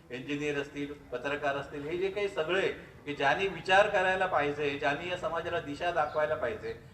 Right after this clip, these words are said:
ज्यांनी काहीतरी अशा प्रकारे दिग्दर्शन करायला पाहिजे समाजाचं, ते लोकच कुठेतरी एका वेगळ्या कप्प्यामध्ये आयव्हरी टॉवरमध्ये स्वतःला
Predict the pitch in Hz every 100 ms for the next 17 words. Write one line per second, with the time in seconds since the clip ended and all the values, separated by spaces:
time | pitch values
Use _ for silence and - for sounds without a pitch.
0 | - 127 139 180 156 151 185 175 156 165
1 | 165 175 175 143 147 - 208 175 151 151
2 | 143 127 123 127 120 - - 143 - -
3 | - - - - 196 220 214 214 220 -
4 | - - - - - - - - - -
5 | 165 175 180 175 175 165 156 165 156 -
6 | 156 151 139 123 127 139 135 127 127 127
7 | 135 127 127 123 127 127